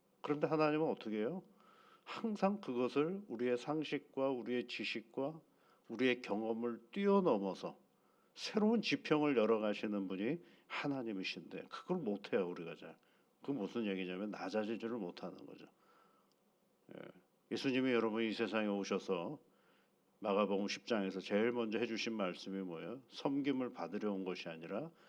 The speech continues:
섬기려 왔다"라고 하죠. 내가 낮아지는 자리로 가는 거거든요.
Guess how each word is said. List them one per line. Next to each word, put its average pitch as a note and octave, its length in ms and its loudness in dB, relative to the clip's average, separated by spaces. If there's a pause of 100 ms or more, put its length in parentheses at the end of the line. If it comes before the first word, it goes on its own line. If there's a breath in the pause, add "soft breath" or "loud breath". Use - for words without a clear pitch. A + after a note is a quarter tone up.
(180 soft breath)
섬기려 B2+ 580 -4
왔다"라고 F2 600 -2
하죠. - 160 -14 (120)
내가 A2 200 0
낮아지는 C#3+ 720 0
자리로 A2 380 2
가는 E2+ 320 -10
거거든요. E2 540 -16